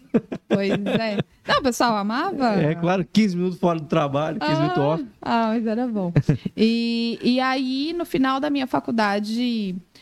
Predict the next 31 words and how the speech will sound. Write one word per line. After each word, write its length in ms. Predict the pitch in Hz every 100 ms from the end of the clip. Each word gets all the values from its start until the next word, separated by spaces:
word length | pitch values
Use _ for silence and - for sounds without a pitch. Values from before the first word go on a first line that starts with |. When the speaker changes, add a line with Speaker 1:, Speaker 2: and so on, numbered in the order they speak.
| _ -
Speaker 2:
já 280 | 208 226 240
com 100 | 247
essa 200 | - 226
visão 680 | 214 202 208 202 196 190
de 160 | 196 196
empreendedorismo 880 | 196 196 202 196 196 202 196 202 208
que 100 | 208
eu 40 |
sempre 360 | 208 208 214 220
tive, 520 | - - 208 202 262 294 _ _ _ _ -
aí 160 | 185
eu 80 | 208 202 - _ _ _
pensava, 560 | - 226 214 208 196 202
"Nossa, 300 | 220 214 -
e 40 |
agora? 400 | 285 233 196 185 - _
Pra 260 | 233 226 240
onde 320 | 294 381 302
que 140 | -
eu 100 | 262
vou?" 320 | 240 202 185 170
Porque 520 | 190 196 - 202 190 - -
a 80 | 208
área 240 | 208 214 233
ergonômica 760 | 233 226 220 214 240 269 330
me 120 | 277
encantou, 840 | 262 254 247 247 - 220 247 - 233
mas 340 | - - 254 - _ -
tem 160 | 403
uma 120 | 440 466
limitação. 720 | 403 381 415 - 247 180